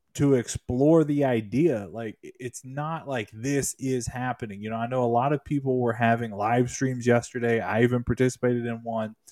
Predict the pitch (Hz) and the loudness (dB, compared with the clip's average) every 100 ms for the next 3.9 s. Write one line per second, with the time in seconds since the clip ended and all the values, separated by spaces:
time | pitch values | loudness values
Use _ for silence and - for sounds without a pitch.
0 | - - - - - 110 107 98 143 160 | -20 -20 -20 -16 -4 0 0 4 8 8
1 | - 127 110 104 - 110 104 - 113 120 | 8 0 2 2 2 0 0 -4 0 0
2 | - _ _ _ _ _ _ _ 143 170 | 0 _ _ _ _ _ _ _ -4 -2
3 | - 180 156 - 165 160 127 - - | 0 -2 -2 -10 -8 -8 -8 -14 -20